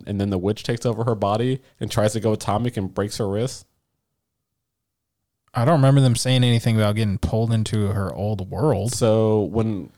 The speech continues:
Speaker 1: like, when they're at the top of the tower and it's, he's there with his sister, like, before he shows up, the witch,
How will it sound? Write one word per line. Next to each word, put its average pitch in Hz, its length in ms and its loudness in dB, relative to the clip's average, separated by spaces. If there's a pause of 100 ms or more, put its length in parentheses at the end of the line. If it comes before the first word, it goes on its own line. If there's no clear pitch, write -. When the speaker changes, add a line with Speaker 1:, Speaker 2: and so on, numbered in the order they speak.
Speaker 1:
like, 110 220 -2
when 113 80 -2
they're 104 100 4
at 127 100 2
the - 80 -10
top 147 140 0
of - 40 -8
the 117 100 0
tower 92 600 -2
and 95 140 -4
it's, 90 180 -4
he's 98 140 -4
there 104 120 0
with 101 100 -4
his 90 140 -4
sister, 101 360 -6
like, 82 200 -6
before 92 280 -4
he 98 180 -6
shows 82 320 -8
up, - 240 -10 (340)
the 107 120 0
witch, 101 460 -4